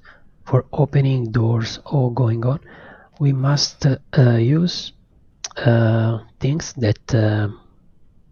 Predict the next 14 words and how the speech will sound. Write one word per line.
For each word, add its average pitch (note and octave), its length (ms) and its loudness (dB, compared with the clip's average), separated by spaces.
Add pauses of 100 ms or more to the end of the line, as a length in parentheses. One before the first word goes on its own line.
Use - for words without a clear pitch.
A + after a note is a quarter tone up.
(200)
that B2 180 -2 (120)
will, A#2+ 320 2
uh, A2 400 0
seems, B2 560 -6
uh, A2+ 500 0
to - 120 -6
be A#2+ 200 -2
not A#2+ 360 -4
important, - 600 -8 (420)
but A#2+ 240 -2
we C3 160 0 (100)
must C#3 440 -4
check - 460 -6 (100)
everywhere. A2 600 -2